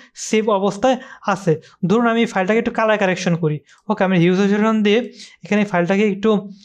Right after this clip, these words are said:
একটু কালার কারেকশন করলাম, রেড বাড়ালাম একটু, এই, এই টাইপের একটা কালার করলাম। হ্যাঁ,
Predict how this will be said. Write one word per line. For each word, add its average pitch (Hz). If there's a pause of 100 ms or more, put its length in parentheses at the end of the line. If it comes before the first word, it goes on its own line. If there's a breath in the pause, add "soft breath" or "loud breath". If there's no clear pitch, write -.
(120)
একটু -
কালার 214
কারেকশন 214
করলাম, 214
রেড 185
বাড়ালাম 190
একটু, 190 (320 loud breath)
এই, 240
এই 240
টাইপের 233
একটা 220
কালার 202
করলাম। 170
হ্যাঁ, 190